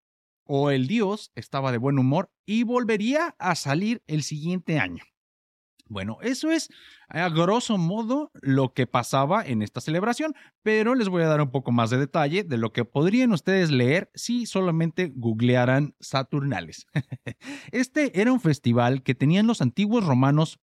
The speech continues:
para celebrar lo que ellos llamaban el renacimiento del año, cuando se cumplía el solsticio de invierno,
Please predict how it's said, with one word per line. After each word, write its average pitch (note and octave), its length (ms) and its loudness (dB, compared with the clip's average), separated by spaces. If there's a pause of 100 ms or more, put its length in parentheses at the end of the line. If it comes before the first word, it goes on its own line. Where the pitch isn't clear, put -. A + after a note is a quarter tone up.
para C#3 200 2
celebrar G#3 440 0
lo C4 120 0
que G#3 140 -2
ellos G#3 200 0
llamaban D3 400 2
el C3+ 140 2
renacimiento A2 720 0
del G#2 160 2
año, G#2 300 0 (800)
cuando C3 260 0
se B2 120 -4
cumplía D3+ 320 0
el F3 100 2
solsticio D#3 520 -2
de E3 60 2
invierno, D#3+ 580 0